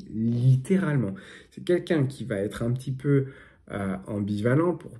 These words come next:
parce que y a, enfin, voilà, c'est, c'est une ambivalence, hein, voilà.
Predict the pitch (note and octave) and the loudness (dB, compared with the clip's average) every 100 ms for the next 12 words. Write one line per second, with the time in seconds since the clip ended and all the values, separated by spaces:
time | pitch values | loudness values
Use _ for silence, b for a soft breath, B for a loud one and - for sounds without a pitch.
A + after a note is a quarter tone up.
0 | - D#2+ - - G#2+ F2+ - D2+ - - | -14 -12 -10 -6 -6 -4 -8 -10 -16 -8
1 | A#2 G#2+ - - - - G2+ G2 G#2+ G#2+ | -6 -6 -8 -18 -16 -6 -2 0 0 2
2 | C3 E3 F3 F3+ C3 C#3+ - - G#2 C3+ | 2 2 0 -2 -2 -2 -6 -8 -4 -4